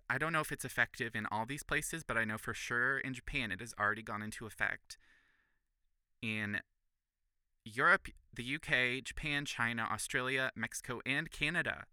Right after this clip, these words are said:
the PlayStation five has had a price increase upwards of what would be fifty dollars compared,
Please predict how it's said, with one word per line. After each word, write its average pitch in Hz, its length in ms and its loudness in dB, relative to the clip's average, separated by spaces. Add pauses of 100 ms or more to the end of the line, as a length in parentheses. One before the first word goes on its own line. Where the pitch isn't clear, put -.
(340)
the 135 60 -4
PlayStation 135 540 -4
five 107 420 0 (120)
has 127 220 -8
had 107 480 -4 (1200)
a - 60 -12
price - 300 -2
increase - 580 -12
upwards 123 480 -2
of 110 200 -6
what 120 220 0
would 131 220 -2
be 104 360 -4 (560)
fifty - 540 -2
dollars 107 760 4 (360)
compared, 113 580 4